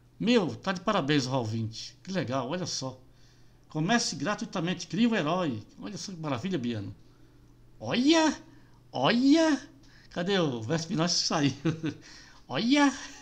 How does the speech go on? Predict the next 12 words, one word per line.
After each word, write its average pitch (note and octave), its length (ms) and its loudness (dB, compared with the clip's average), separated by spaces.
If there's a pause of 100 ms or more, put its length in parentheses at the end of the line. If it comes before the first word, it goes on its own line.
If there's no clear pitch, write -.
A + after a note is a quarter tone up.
(160)
<laughs> - 480 -8 (840)
Que F#3 160 -4
legal, C3+ 360 0
olha E3+ 220 -2
só - 140 -6
que D#3+ 140 -12
bacana, A#2+ 420 -6
cara. G2 240 -14 (240)
Olha E3+ 160 -8
só. B2 320 -12 (1500)
roll D3 240 -2
vinte. A#3+ 680 2